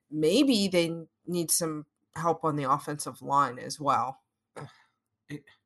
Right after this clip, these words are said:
Speaker 2: well, they cer-, they certainly do. Um, y-, you know, there was a lot of changes this year, and you look at, uh, y-, y-, a lot had to go right, and you look at, like, may-, like, a game against Duke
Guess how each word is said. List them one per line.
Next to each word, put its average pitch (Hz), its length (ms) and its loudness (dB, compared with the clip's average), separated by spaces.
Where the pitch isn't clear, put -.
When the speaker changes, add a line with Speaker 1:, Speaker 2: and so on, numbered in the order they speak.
Speaker 2:
well, 185 320 4
they 170 180 4
cer-, 202 260 -4
they 156 200 2
certainly 190 400 6
do. 113 340 2
Um, 107 440 4
y-, 135 180 -8
you 139 100 -2
know, 123 140 0
there 160 140 4
was 165 180 -2
a 117 40 0
lot 160 280 8
of 131 100 2
changes 143 720 0
this 113 240 -6
year, 95 400 0
and 113 460 0
you 131 200 0
look 175 200 0
at, 151 140 6
uh, 113 460 6
y-, - 100 -20
y-, 127 160 -10
a 120 120 0
lot 139 220 2
had 139 240 4
to 123 60 2
go 127 160 6
right, 120 420 6
and 127 160 0
you 139 100 2
look 214 200 2
at, - 100 -4
like, 135 220 -6
may-, 151 220 0
like, 139 200 0
a 131 80 2
game 131 260 4
against 127 380 -2
Duke 160 340 6